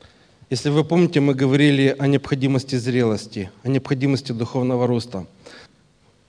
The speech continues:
И я понимаю, что за одну проповедь, и даже за две, и даже за три, наверное, нельзя всего сказать.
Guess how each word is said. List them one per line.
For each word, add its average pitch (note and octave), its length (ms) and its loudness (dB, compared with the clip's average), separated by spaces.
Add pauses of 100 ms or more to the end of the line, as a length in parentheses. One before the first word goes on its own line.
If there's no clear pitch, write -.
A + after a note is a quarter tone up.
И C3 60 -2
я G3+ 140 6
понимаю, G#3 420 6
что D#3 180 0
за D3+ 100 4
одну D#3+ 220 4
проповедь, D3+ 600 2
и B2+ 80 0
даже C3+ 240 2
за B2+ 160 0
две, A#2+ 540 0 (320)
и A#2+ 400 -6
даже A#2 280 -2
за A2+ 140 -4
три, C3+ 260 -2
наверное, A#2+ 460 0
нельзя B2+ 320 0
всего B2+ 280 -4
сказать. B2+ 600 -2